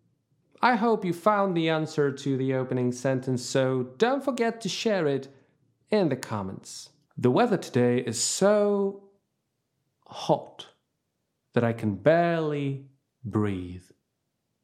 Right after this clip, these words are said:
Let's take a look at the keyword and its most popular forms once more.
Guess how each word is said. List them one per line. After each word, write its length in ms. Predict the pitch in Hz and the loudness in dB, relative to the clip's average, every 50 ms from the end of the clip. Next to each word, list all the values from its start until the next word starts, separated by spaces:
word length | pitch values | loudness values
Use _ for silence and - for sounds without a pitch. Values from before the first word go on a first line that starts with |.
| _ _ _ _ _ _ _ _ _ _ _ _ _ _ _ _ _ _ - | _ _ _ _ _ _ _ _ _ _ _ _ _ _ _ _ _ _ -2
Let's 300 | 226 240 254 247 247 - | 0 2 2 0 0 2
take 260 | - 208 202 196 - | 4 4 4 4 4
a 40 | 196 | 4
look 260 | 185 180 180 175 - | 4 4 4 2 0
at 100 | 151 139 | -2 -2
the 80 | 120 147 | -2 -2
keyword 600 | - - - 262 247 190 143 127 123 123 123 - - | -2 0 0 2 4 4 4 4 4 2 2 2 2
and 140 | 131 123 120 | 2 2 2
its 180 | 117 - - | 2 0 0
most 460 | 165 190 214 220 226 208 220 - - | 2 4 4 4 2 0 -2 -4 -2
popular 420 | - - - - 147 147 139 139 127 | -2 -2 -2 0 0 0 2 2 0
forms 640 | 135 - - 156 147 143 139 131 131 131 - - - - _ _ _ _ - | 0 2 4 4 6 6 4 2 2 0 -4 -10 -18 -20 _ _ _ _ -4
once 440 | 98 98 98 101 120 160 - - | -2 0 2 2 2 2 0 2
more. 440 | 262 247 214 143 107 - - - - | 2 4 4 4 2 0 -4 -10 -16